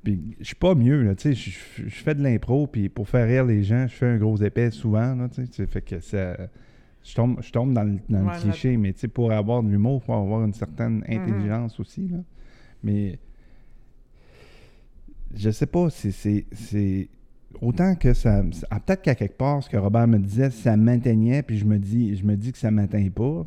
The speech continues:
Speaker 1: parce que je suis habitué,
Speaker 2: Mhm.
Speaker 1: je suis habitué, puis je suis extrêmement patient aussi.
Speaker 2: Ben oui.
Speaker 1: OK ? Mais à quelque part, je me dis, mais tu te donnes un droit ? À quel niveau ? C'est-à-dire que dire, mettons que c-, j'étais une femme,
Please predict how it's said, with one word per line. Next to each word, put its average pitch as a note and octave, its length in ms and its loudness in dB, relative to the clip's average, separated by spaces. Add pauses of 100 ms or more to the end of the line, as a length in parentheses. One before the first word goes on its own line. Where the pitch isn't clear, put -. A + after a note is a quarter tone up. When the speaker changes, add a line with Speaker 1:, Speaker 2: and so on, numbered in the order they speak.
Speaker 1:
parce G#2 160 -4
que F#2+ 100 -6
je - 60 -8
suis - 160 -4
habitué, G#2 540 -4 (140)
Speaker 2:
Mhm. E3 320 -8
Speaker 1:
je - 100 -14
suis - 80 -2
habitué, A2 540 -4
puis - 100 -20
je - 40 -16
suis - 200 -12
extrêmement A#2 680 -2
patient A2 640 -2
aussi. - 280 -2 (400)
Speaker 2:
Ben E3 160 -8
oui. F#3 140 -6 (680)
Speaker 1:
OK ? G2 200 -4 (180)
Mais G#2 360 2
à G#2 120 -2
quelque A#2 260 -6
part, C#3 280 -2
je A2 80 -4
me G2+ 120 2
dis, A#2 300 -2 (180)
mais F2+ 360 -6
tu - 120 -20
te - 320 -18
donnes D#3 180 -2
un F#2+ 160 0
droit ? F#2 320 -2 (1160)
À A2 80 -12
quel A#2 220 0
niveau ? G2+ 320 0 (280)
C'est-à-dire C3 200 -6
que G#2+ 200 0
dire, A2+ 320 -2 (600)
mettons E3 260 0
que A#2+ 180 0
c-, - 140 -20 (200)
j'étais - 260 -6
une A2 120 2
femme, A#2+ 480 -2